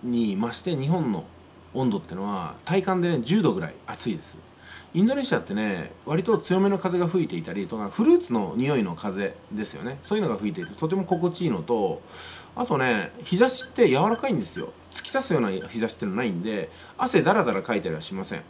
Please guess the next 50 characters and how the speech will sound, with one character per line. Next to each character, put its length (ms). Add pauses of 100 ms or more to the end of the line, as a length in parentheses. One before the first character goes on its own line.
(420)
え 20
ー、 260
で、 140
湿 340
度 120
が 100
な 80
い 80
ん 60
で 80
し 80
ょ 100
う 20
ね、 220
き 80
っ 100
と。 160
日 120
本 160
み 80
た 80
い 80
に 100
ジ 100
メ 120
ジ 80
メ 100
し 80
て 80
い 60
る 80
も 100
の、 140
水 280
を 60
含 240
ん 40
で 80
い 20
る 80
よ 40
う 40
な 60
暑 80
さ 100
で 100
は 60
な 80
く 100
て、 340